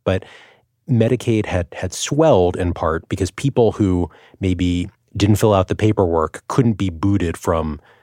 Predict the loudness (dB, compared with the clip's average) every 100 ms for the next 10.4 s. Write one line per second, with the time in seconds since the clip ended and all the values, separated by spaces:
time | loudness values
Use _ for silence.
0 | _ -16 -4 -2 -2 -6 -14 -20 _ _
1 | -8 -4 -4 -4 -4 -6 -4 -4 -4 -4
2 | -2 0 2 2 -2 -6 -8 -10 -12 -20
3 | -14 -2 2 2 4 2 0 -2 -6 -6
4 | -4 -6 -10 -20 -20 _ -6 -4 -2 -6
5 | -8 -12 -12 0 4 4 0 -6 0 2
6 | 2 0 -2 -6 -4 -4 -2 0 -2 -2
7 | -4 -4 -6 -6 -4 -6 -4 -4 -2 -4
8 | -4 -4 -2 0 2 2 -4 -6 -10 -18
9 | -20 _ -4 -4 -6 _ _ -4 2 2
10 | 2 -2 -2 -6